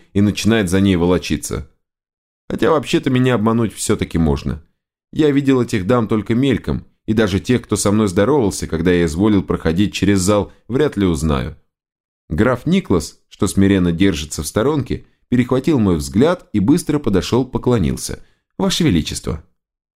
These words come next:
"Это всё", поинтересовался я, "так называемые придворные?" Он ответил учтиво. "Во дворце живут три тысячи знатнейших лордов высшего света,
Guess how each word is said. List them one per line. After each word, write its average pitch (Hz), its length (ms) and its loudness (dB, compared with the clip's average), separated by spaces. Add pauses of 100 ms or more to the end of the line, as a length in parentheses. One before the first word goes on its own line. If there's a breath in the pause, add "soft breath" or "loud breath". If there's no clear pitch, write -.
(260)
"Это 85 200 -2
всё", 101 360 0
поинтересовался 95 800 0
я, 95 120 4
"так - 180 -6
называемые 98 720 2
придворные?" 104 800 -2 (560)
Он 120 220 0
ответил 143 440 0
учтиво. 73 580 -4 (640)
"Во 85 160 0
дворце 151 420 2
живут 143 340 0
три 190 160 2
тысячи 170 480 -2
знатнейших 101 840 0
лордов 104 460 2
высшего 92 460 0
света, 87 520 0